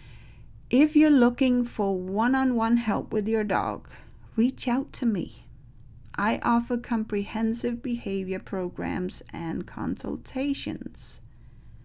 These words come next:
as well as upcoming courses. Get ready to develop a whole new relationship with your dog and other people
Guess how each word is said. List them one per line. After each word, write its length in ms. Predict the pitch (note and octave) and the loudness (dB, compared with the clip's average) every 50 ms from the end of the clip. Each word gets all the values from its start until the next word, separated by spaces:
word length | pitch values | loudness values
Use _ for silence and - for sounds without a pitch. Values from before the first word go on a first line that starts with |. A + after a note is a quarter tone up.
| - - - - - - - - - - - | -20 -20 -20 -20 -20 -20 -20 -20 -18 -14 -6
as 380 | - E3+ F#3 F3+ E3+ - - | -4 -2 -2 -2 -2 -4 -6
well 400 | D3+ F#3 F3 F3 F3 F3 F3 F#3 | -4 -2 0 2 2 2 2 0
as 220 | F#3 F3 F3+ - - | 0 -2 -4 -6 -6
upcoming 800 | - - F3 - - - - - F3 E3+ D#3+ E3+ E3+ E3 - - | -4 -4 -4 -4 -4 -10 -8 -4 -2 0 0 2 2 2 0 0
courses. 1160 | - - - - D#3 D#3 - - - - - - - - - - - - - - - - - - - - - - - - - - - - - - - - - - - - - - - - - - - - - - - - - - - - | -2 -6 -6 -4 -4 -2 -2 -4 -6 -8 -12 -12 -10 -12 -12 -12 -14 -16 -16 -18 -18 -18 -18 -18 -20 -20 -20 -20 -20 -20 -20 -20 -20 -20 -20 -20 -20 -20 -20 -20 -20 -20 -20 -20 -20 -20 -20 -20 -20 -20 -20 -18 -18 -18 -20 -18 -8 -2
Get 260 | - A3 A#3+ B3 A#3+ - | 0 2 2 0 0 -2
ready 500 | A3 A3 A3+ A#3+ B3+ C4 C4 C#4 C4+ C4 | -2 0 4 4 6 6 6 6 6 4
to 180 | - - C4+ | 4 0 0
develop 680 | B3 C4 B3+ A#3+ A3 G3+ G3+ A3+ A3+ A3 A3+ A#3 A#3 - - | 0 2 0 0 0 2 4 4 6 6 4 2 0 0 -4
a 60 | G3+ | -4
whole 460 | G3 - - - - A3 A3 A#3+ B3+ | -4 -4 -6 -2 2 2 4 4 6
new 280 | B3+ B3+ C4 C4 C4 C4+ | 6 6 6 4 4 4
relationship 1000 | C#4 C#4 C4+ C4 C4+ C4+ D4 C#4+ - B3 A3+ G#3 G3+ - - F#3+ F3+ - - - | 4 2 4 4 4 4 2 2 2 0 0 0 -2 -2 -2 -2 -2 -4 -4 -6
with 380 | - F#3+ F#3+ G3+ G#3 A3+ A#3 B3 | -6 -2 0 2 2 2 2 2
your 180 | A#3+ B3 A#3 | 4 4 4
dog 500 | A#3 B3+ C4 C4 B3 A3 F#3 E3 D#3+ - - | 4 4 4 6 6 6 4 4 0 -2 -2
and 180 | - G#3 G#3 - | -2 -2 -2 -2
other 260 | - - F#3+ F3+ G3 G3+ | -2 -4 -4 -2 -4 -6
people 680 | - - - A#3+ A#3 - - - - A#1+ - - | -4 -2 0 0 0 0 -2 -6 -6 -6 -6 -8